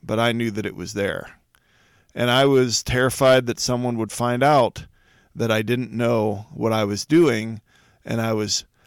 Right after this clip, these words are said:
hiding behind a mask of competence and confidence when I went through my day. All the while, my insides were churning because of my self-doubt and my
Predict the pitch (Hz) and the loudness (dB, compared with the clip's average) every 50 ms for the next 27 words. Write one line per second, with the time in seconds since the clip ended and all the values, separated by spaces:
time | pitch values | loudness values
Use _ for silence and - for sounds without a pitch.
0 | _ _ _ - - - 123 123 127 131 135 139 139 135 139 135 123 127 - _ | _ _ _ -12 -4 0 4 4 6 6 4 2 0 -2 -4 -6 -8 -10 -14 _
1 | _ _ _ _ _ - 120 101 - 123 123 123 123 120 110 107 110 110 117 117 | _ _ _ _ _ -6 -6 -4 -2 -2 -2 0 -2 -2 -4 -6 -4 -4 -2 -2
2 | 117 120 120 107 95 - - - 107 101 98 95 - - _ _ _ _ _ _ | 0 0 0 -2 -2 -6 -6 -6 -6 -6 -6 -8 -12 -16 _ _ _ _ _ _
3 | _ _ - - 135 139 139 - - - - - 135 131 135 127 - - - - | _ _ -6 -2 0 0 2 0 -2 -4 -2 -4 -4 -2 -4 -4 -6 -6 -8 -10
4 | _ _ _ _ _ - - 107 104 - - - 135 127 131 127 - - 107 110 | _ _ _ _ _ -10 -10 -8 -8 -8 -8 -2 -2 0 0 -2 -4 -6 -8 -8
5 | 104 101 90 - - - - - _ _ _ _ _ _ _ - 117 117 110 110 | -8 -10 -10 -10 -8 -8 -8 -10 _ _ _ _ _ _ _ -8 -6 -4 -2 -2
6 | 107 110 110 110 - - - - 117 110 107 107 104 98 95 104 107 101 95 80 | -2 -2 -2 -4 -4 -6 -6 -6 -6 -4 -4 -4 -6 -6 -4 -4 -4 -2 -4 -4
7 | 69 - 110 113 _ _ _ _ _ _ _ _ _ - _ _ _ _ _ - | -6 -8 -12 -16 _ _ _ _ _ _ _ _ _ -20 _ _ _ _ _ 2
8 | 117 127 139 131 135 131 120 127 131 131 131 127 120 113 113 110 107 101 110 127 | 4 4 6 4 4 4 4 6 6 6 6 6 4 2 0 -4 -4 -4 -4 -4
9 | 131 127 117 - 135 127 120 117 117 101 - 95 101 101 - - - 139 135 135 | -4 -2 -2 0 2 4 4 4 2 0 -4 -8 -8 -8 -6 -4 -2 -2 -2 0
10 | 127 120 107 101 98 107 110 107 - _ _ _ _ _ _ _ _ - 117 - | 0 -2 -4 -4 -6 -10 -12 -14 -16 _ _ _ _ _ _ _ _ -8 -8 -4
11 | - 127 123 120 117 110 101 - - - - - - - 107 104 113 110 101 - | 0 0 2 2 2 0 0 -2 -2 -4 -6 -8 -8 -8 -6 -4 -4 -4 -2 -2
12 | - - 127 117 - - 143 135 127 135 139 139 139 120 113 101 101 101 104 98 | 0 0 0 0 0 -2 2 4 6 8 8 8 6 4 2 -4 -4 -4 -4 -4
13 | 101 | -4